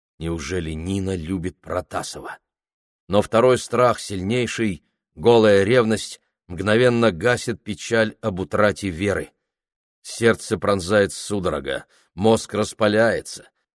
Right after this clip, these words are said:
Из тьмы прут выдуманные Прохором гнусные сцены обольщения Нины Протасовым и сладострастные картины прелюбодейной измены мужу.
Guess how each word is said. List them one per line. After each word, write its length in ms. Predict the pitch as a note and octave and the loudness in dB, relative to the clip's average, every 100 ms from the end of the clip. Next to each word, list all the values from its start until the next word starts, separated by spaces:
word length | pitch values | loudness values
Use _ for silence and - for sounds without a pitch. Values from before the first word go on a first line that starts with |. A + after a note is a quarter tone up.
| _ _ | _ _
Из 280 | F2 F#2+ - | -8 -6 -8
тьмы 420 | - F2+ G2 G2+ | -10 -2 0 0
прут 500 | - - F2+ G#2 - | -2 -2 0 0 -2
выдуманные 720 | D2+ F#2 G2+ F#2+ F#2+ F#2+ F#2+ | -4 -2 0 2 2 2 0
Прохором 680 | F#2+ F2 G2+ G2 F#2+ G2 F2+ - _ _ | -2 0 2 2 2 0 -2 -6 _ _
гнусные 600 | C#2 G2 G#2+ F#2+ F2+ F#2+ | -8 0 2 0 -4 -4
сцены 540 | F2+ - - G2+ G2+ F#2 | -4 -10 -8 -2 0 0
обольщения 800 | F2+ F#2 E2+ - G2+ F#2 F#2 F2+ | 0 -2 -4 -4 -2 -2 -2 -2
Нины 340 | F#2+ G2 F#2 | 0 0 -2
Протасовым 880 | - F2 F2 G#2 G#2 - F#2+ F#2+ F2 _ _ _ _ | -2 -4 -2 0 0 0 -2 -2 -4 _ _ _ _
и 100 | G2 | -12
сладострастные 920 | - G#2+ G2+ G#2+ - A2+ A#2 - G#2+ | -4 0 0 0 2 2 2 0 -2
картины 560 | G2+ G2 D#2+ A2+ G#2+ G2 | -2 -2 -2 -2 0 0
прелюбодейной 840 | G2 G2 G2+ G2 F2+ A2+ G#2 G2 | -2 -4 2 2 2 0 2 0
измены 400 | F2+ D#2+ G#2 G2 | -2 -2 0 0
мужу. 420 | F#2+ G2+ E2 D#2 | 0 -2 -4 -8